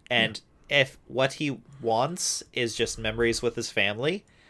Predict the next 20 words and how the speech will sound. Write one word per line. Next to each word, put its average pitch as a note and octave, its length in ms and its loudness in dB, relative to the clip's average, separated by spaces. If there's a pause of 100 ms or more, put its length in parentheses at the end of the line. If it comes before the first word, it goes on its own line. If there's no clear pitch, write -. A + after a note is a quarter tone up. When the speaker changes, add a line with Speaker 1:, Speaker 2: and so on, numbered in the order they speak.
(280)
Speaker 1:
then B2 180 2
a A#2 60 2
house A2+ 360 2
like G#2+ 260 0
the A#2 60 -4
one G#2 180 -4
she A3 180 0
is G#3 100 2
presenting A2 520 -2
is G#2 220 -10
absolutely A#2+ 560 -2
perfect. - 540 -4
And - 140 -8
I - 40 -2
gotta - 240 0
agree, A#3+ 320 2
it's D#3 160 2
a E3 60 4
lovely, B2+ 460 2
smaller A2+ 600 0